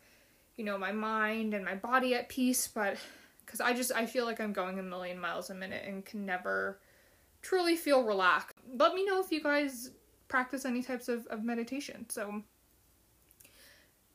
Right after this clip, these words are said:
now going over to Aang, so they are flying towards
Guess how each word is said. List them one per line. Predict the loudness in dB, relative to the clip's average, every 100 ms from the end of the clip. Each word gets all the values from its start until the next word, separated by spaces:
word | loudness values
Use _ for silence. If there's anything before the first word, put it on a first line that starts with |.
| _ _ 2
now | 6 8 8
going | 8 8 6 4
over | 4 6 4
to | 4 -2 0 0 0 0
Aang, | 2 2 0 -2 -6 -10 _
so | -8 -4 0 2 2 0 -2
they | -4 -2
are | -2
flying | -4 -6 0 0 2 0 0 -2
towards | -6 -2 2 4 4 4 0 -6